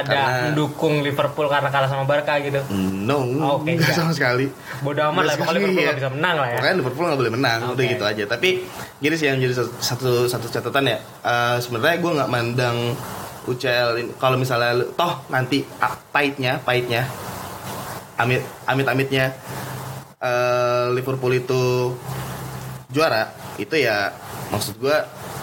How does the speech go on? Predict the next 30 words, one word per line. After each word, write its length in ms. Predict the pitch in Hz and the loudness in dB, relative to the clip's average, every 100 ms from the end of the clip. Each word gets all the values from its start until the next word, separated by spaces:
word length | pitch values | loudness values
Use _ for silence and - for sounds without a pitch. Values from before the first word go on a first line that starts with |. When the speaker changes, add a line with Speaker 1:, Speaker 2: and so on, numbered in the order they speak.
| - | -6
Speaker 2:
bel-, 240 | - 120 120 | 0 0 0
mendingan 480 | 139 147 160 165 156 | 0 2 2 2 2
dia 140 | 156 | 2
juara 240 | 143 147 135 | 2 2 2
U 80 | |
C 80 | 135 | 2
L 160 | 143 170 | 0 2
daripada 400 | 156 135 131 123 | 0 0 0 0
dia 160 | 123 | 0
juara 180 | 123 120 | 2 2
Liga 220 | 120 117 | 2 0
Inggris. 320 | 110 113 120 - - | 0 -2 -2 -4 -4
Speaker 1:
Anjay. 500 | 180 202 180 127 117 - - - 113 - - | 0 2 4 2 0 -6 -8 -6 -6 -6 -2
Mending 320 | 143 151 156 | 2 2 2
dia 320 | 151 151 151 | 4 4 2
juara 400 | 139 156 151 156 | 0 0 2 2
U 80 | 151 | 2
C 80 | 143 | 0
L. 320 | 120 147 214 | 2 2 2
Speaker 2:
Daripada 360 | - 135 123 135 | 0 0 2 0
juara 240 | 143 131 | 2 2
Liga 200 | 135 131 | 4 4
Inggris. 280 | 127 139 139 | 4 2 0
Maksud 140 | 113 123 | -2 -2
gua, 180 | 214 | 0
juara 240 | 156 131 123 | 2 2 2
U 60 | |
C 100 | 123 | 2
L 80 | 185 | 2
ya, 240 | 170 117 | 4 2